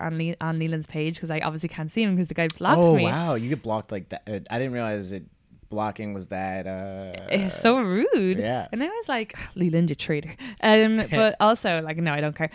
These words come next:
Speaker 1: But then I guess he found out me and Leland were dating, and I'm presuming this is why, or else he's just, like, he's just so mental. He unblocked me on everything and re-added me on, uh, Facebook as a friend. And I was like, "Nah, bitch." So then I blocked him back. I was like, "Okay, we're not, no, you're not
Speaker 2: <laughs>
Speaker 1: getting,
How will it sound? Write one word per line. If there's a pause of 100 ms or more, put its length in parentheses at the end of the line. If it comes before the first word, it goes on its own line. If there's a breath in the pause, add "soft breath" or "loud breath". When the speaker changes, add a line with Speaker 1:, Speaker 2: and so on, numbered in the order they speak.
(220 loud breath)
Speaker 1:
But
then
I
guess
he
found
out
me
and
Leland
were
dating,
and
I'm
presuming
this
is
why,
or
else
he's
just,
like, (240)
he's
just
so
mental. (500 soft breath)
He
unblocked
me
on
everything
and
re-added
me
on, (100)
uh,
Facebook
as
a
friend.
And
I
was
like,
"Nah,
bitch."
So
then
I
blocked
him
back.
I
was
like,
"Okay,
we're
not,
no, (140)
you're
not
Speaker 2:
<laughs>
Speaker 1:
getting,